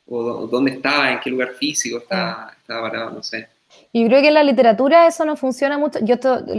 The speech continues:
Speaker 2: hablo porque estudié literatura. Yo creo que no funciona mucho porque la literatura está constantemente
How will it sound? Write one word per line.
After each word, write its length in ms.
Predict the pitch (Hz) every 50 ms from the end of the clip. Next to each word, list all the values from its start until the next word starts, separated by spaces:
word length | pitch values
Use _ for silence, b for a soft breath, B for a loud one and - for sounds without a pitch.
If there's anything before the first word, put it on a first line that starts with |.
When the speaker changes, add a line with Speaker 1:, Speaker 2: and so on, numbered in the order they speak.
| - - -
Speaker 2:
hablo 260 | - 233 247 254 247
porque 220 | 240 240 220 233
estudié 260 | 220 - 226 233 240 247
literatura. 560 | 247 233 254 254 247 240 208 185 185 180 196
Yo 160 | 202 214 196
creo 220 | 233 254 277 294
que 100 | 269 277
no 160 | 262 262 262 254
funciona 420 | 285 285 - - - 262 277 302
mucho 440 | 294 277 285 277 285 - 320 359 370 - b b b b b b b -
porque 440 | 226 214 196 - 226 220 214 214
la 100 | 220 226
literatura 580 | 247 254 226 269 277 262 233 269 277 294 302 311
está 200 | 302 311 277 240
constantemente 1080 | 254 247 240 - 269 285 277 285 320 302 294 302 302 320 269 - 330 330 339 349 349 330